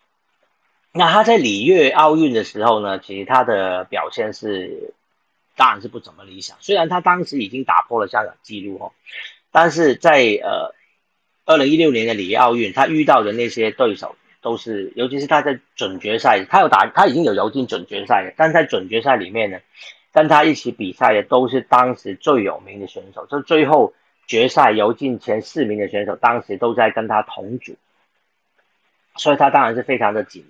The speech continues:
张，他在准决赛只拿到第十三名而已。但是因为当时是他算是初，呃，初出茅庐，他当年才十八岁，所以在游泳场上遇到这些世界级的名将啊，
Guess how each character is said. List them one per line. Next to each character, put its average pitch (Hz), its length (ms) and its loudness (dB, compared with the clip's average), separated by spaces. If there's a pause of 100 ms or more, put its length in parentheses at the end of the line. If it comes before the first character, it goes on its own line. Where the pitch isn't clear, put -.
张， 101 160 -4
他 135 140 2
在 - 40 -8
准 92 140 -10
决 98 140 -12
赛 117 160 -4
只 - 120 -18
拿 92 160 -6
到 107 140 -6
第 117 100 -14
十 101 200 -14
三 110 300 0
名 90 300 -14
而 87 120 -18
已。 - 100 -20 (1600)
但 175 140 2
是 190 140 4
因 190 80 2
为 185 100 4
当 170 180 2
时 127 160 -2
是 135 140 -4
他 139 180 4
算 135 200 0
是 131 260 -2
初， - 400 -10
呃， 95 320 -4 (340)
初 143 280 -2
出 131 480 -2 (140)
茅 101 260 4
庐， 101 260 -6
他 135 100 2
当 147 220 0
年 107 160 -2
才 110 140 -2
十 - 160 -12
八 104 280 2
岁， - 220 -12 (480)
所 - 160 -2
以 135 60 0
在 139 260 4
游 101 920 0
泳 101 160 -2
场 92 240 -12
上 117 240 0
遇 127 120 -4
到 120 200 2
这 127 140 -8
些 117 100 -4
世 127 220 -8
界 113 180 0
级 107 160 -10
的 104 80 -2
名 92 280 -10
将 92 240 -2
啊， - 140 -20